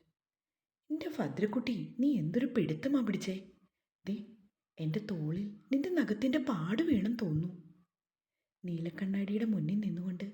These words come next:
ഹരി പറയുന്നത് കേട്ടാണ് മഹാലക്ഷ്മി അവൻ്റെ അടുത്തേക്ക് വന്നത്. ഭദ്ര നോക്കിയപ്പോൾ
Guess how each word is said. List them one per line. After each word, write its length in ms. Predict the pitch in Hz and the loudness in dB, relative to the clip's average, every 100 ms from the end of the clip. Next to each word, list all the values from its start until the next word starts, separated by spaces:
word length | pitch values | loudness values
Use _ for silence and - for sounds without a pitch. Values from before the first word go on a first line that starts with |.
| - - | -10 0
ഹരി 240 | 285 349 359 | 2 2 0
പറയുന്നത് 420 | 208 190 214 269 - | 0 0 0 0 -2
കേട്ടാണ് 460 | 165 170 208 170 175 - _ _ _ _ 190 | -4 -2 -4 -4 -6 -14 _ _ _ _ -10
മഹാലക്ഷ്മി 600 | 160 175 190 - 240 233 | -6 -4 -6 -2 2 2
അവൻ്റെ 220 | 196 208 | 2 0
അടുത്തേക്ക് 400 | 170 - 190 240 | -2 -2 0 0
വന്നത്. 320 | 185 175 180 - - - - _ _ _ _ _ _ _ | 0 -2 -4 -8 -16 -20 -20 _ _ _ _ _ _ _
ഭദ്ര 300 | 185 165 180 | -10 -6 0
നോക്കിയപ്പോൾ 480 | 233 220 233 233 | 0 0 -2 -2